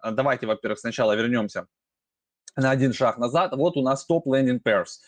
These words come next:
Здесь уже у них поставлено десять миллионов. Э, недавно я эту штуку заметил, буквально вот,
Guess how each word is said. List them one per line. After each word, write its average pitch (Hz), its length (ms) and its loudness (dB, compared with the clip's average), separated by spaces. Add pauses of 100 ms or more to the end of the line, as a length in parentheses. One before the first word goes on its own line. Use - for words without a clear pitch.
(180)
Здесь 139 340 0
уже 139 200 0
у 135 100 2
них 135 180 0
поставлено 117 640 -2
десять 117 400 -2
миллионов. 123 460 0 (220)
Э, 113 220 0
недавно 131 460 0
я 101 160 -2
эту - 140 -10
штуку - 260 -8
заметил, 127 400 0
буквально 117 440 -2
вот, 113 180 -2